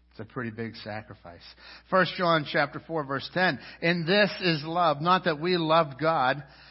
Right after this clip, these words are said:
but that he loved us and sent his Son to be the propitiation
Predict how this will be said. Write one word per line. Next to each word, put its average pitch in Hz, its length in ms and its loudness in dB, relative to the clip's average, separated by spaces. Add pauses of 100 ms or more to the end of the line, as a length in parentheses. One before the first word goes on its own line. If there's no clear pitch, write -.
(160)
but 170 220 2
that 165 160 4
he 180 180 -4
loved 170 400 2
us 175 300 6
and 160 180 -6 (160)
sent 196 240 0
his 165 240 -2 (140)
Son 185 240 0
to 156 100 -4
be 180 220 -6
the 170 160 -2
propitiation 202 1300 -6